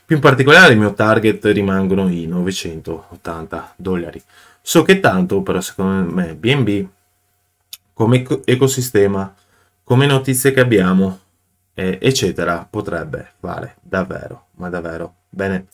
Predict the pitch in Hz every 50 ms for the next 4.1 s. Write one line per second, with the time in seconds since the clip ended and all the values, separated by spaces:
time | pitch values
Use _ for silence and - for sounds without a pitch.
0 | _ _ _ _ _ _ _ _ _ _ _ _ _ _ _ _ _ _ _ _
1 | _ _ _ _ - 113 110 120 117 117 117 - 123 113 117 123 117 113 104 117
2 | 110 110 110 - 139 147 160 160 156 - 170 170 170 170 170 - 98 98 95 92
3 | 98 95 95 95 101 95 90 98 95 95 95 98 101 107 123 135 135 165 165 165
4 | 165 175